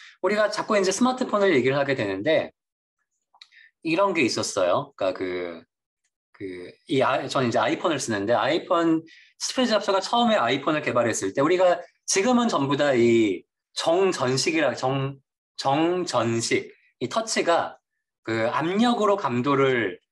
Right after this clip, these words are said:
인식하는 게 아니고 이 터치, 터치의 감도로 인식을 하잖아. 이거를 정전식이라 그러죠.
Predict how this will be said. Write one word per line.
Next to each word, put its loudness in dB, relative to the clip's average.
인식하는 -2
게 2
아니고 -2
이 -4
터치, -4
터치의 0
감도로 0
인식을 -2
하잖아. 0
이거를 0
정전식이라 0
그러죠. -2